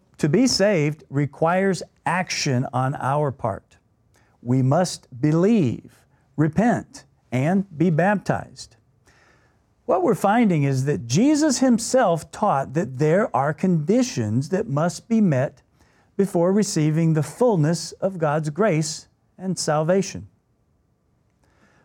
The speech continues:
What does it mean to accept Jesus Christ as your Lord and Savior? For some, it's just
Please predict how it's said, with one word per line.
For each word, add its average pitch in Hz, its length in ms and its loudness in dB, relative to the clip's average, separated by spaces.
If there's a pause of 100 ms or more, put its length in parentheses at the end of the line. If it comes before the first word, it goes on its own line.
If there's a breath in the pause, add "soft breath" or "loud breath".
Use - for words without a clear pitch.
What 262 180 0
does 202 180 2
it 156 120 0
mean 123 760 2
to 143 100 0
accept 151 480 -2
Jesus 127 440 0
Christ 107 520 -4
as 131 200 0
your 147 160 0
Lord 139 500 0
and 143 200 -2
Savior? 160 460 -2 (760 soft breath)
For 165 140 0
some, 240 340 2
it's 170 200 -2
just - 400 -2